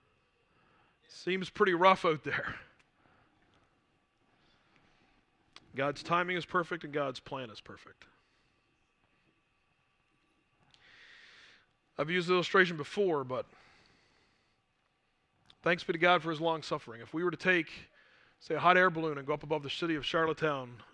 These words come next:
this evening, and God opened our eyes, and we could see every act of sin that's committed just in our city of Charlottetown,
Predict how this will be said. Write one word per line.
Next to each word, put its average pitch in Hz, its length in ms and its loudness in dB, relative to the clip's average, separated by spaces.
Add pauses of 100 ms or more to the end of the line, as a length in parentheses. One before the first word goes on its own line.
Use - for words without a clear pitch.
(260)
this 143 200 -10
evening, 120 240 -8 (1400)
and 143 100 -12
God 165 160 6
opened 185 280 4
our 185 160 10
eyes, 127 500 4 (1120)
and 151 120 -8
we 170 80 -2
could 165 140 -4
see 175 240 0
every 190 260 6
act 185 320 10
of 151 100 -6
sin 160 360 -2 (680)
that's 147 160 -10
committed 165 440 -2 (200)
just 185 640 2
in 185 300 2
our 160 280 0
city 175 280 -2
of 151 80 -4
Charlottetown, 123 560 -6